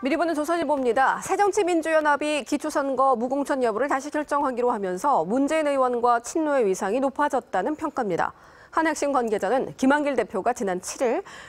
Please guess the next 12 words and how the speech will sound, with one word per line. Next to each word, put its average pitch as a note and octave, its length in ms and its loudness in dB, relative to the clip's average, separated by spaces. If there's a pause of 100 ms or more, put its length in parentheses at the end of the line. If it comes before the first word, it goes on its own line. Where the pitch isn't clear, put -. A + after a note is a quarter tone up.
(100)
무공천 D#4 440 2
여부를 A3 300 2
다시 A#3 240 -6
결정하겠다면서 G#3+ 1120 0
문 G#3+ 240 4
의원을 A#3 400 4
만나 D#3+ 320 -2
동의를 A3 380 2
구한 B3 240 2
것은 F#3 400 0 (340)
문 B3+ 240 2
의원이 A#3+ 580 2